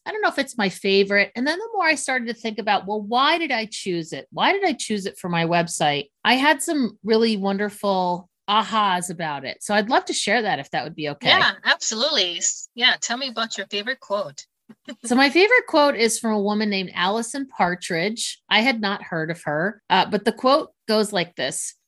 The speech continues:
Speaker 1: "Don't look any further than your own reflection for a hero."
Speaker 2: Hmm.
Speaker 1: And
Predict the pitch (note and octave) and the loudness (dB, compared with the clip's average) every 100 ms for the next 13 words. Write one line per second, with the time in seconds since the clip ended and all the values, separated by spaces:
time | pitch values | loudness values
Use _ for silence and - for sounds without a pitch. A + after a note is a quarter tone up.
0 | _ F3+ C4 E4 D4 D#4 D4+ C#4 C4 B3 | _ 2 4 4 2 0 2 0 0 -2
1 | - A3 G#3 G3 D#3 C#3+ D#3+ F3 F3+ F3+ | -4 0 2 2 0 0 -2 -2 -2 -4
2 | - F#3+ G#3+ A3 G#3 - G3 G3 - D#3 | -2 0 2 2 -2 -2 -4 -2 -4 -6
3 | B2+ E3+ - - - D#3+ D3 - D3 A#2+ | -6 -10 -16 -12 -4 0 0 -2 -4 -4
4 | - - _ _ _ _ _ _ _ _ | -6 -8 _ _ _ _ _ _ _ _
5 | _ C#4 G3 D#3+ D3+ - - _ _ _ | _ -14 -14 -14 -16 -18 -20 _ _ _
6 | _ _ _ _ - B3+ C4 B3 | _ _ _ _ 2 6 6 4